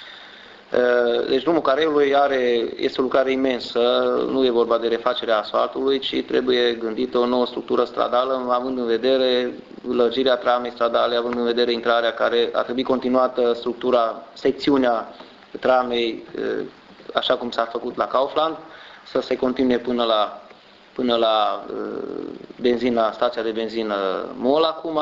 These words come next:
și, într-o perspectivă, ar trebui până la intersecție, pentru că acolo se preconizează anumite clădiri și anumite, o gândire urbanistică în zona aia liberă,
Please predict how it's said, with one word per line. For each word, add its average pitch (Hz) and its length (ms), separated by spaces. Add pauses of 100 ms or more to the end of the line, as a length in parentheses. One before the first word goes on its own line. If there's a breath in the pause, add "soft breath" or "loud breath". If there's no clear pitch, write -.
(120)
și, 180 460
într-o 131 200
perspectivă, 127 640
ar 131 60
trebui 131 220
până 127 180
la 120 60
intersecție, 113 520
pentru 131 220
că 131 60
acolo 135 280
se 135 120
preconizează 139 580
anumite 110 480
clădiri 117 420
și - 80
anumite, 113 400
o 113 60
gândire 113 460
urbanistică 113 680
în 113 80
zona 110 200
aia 110 80
liberă, 123 440